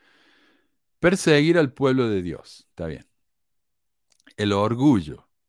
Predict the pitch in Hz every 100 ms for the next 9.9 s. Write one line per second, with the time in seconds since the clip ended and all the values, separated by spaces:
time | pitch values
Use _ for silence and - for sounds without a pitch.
0 | _ _ _ _ _ _ 87 92 104 113
1 | 104 90 87 87 87 87 - 104 95 85
2 | 78 73 69 73 _ 90 87 85 82 95
3 | 87 82 82 82 92 113 131 _ _ -
4 | 87 85 82 90 95 - 76 71 69 67
5 | 69 - - - - - - 65 65 -
6 | 95 104 92 80 87 82 80 78 90 87
7 | 76 80 78 78 76 69 73 71 71 71
8 | 71 65 69 - _ _ _ _ _ _
9 | _ - 82 82 69 69 62 - -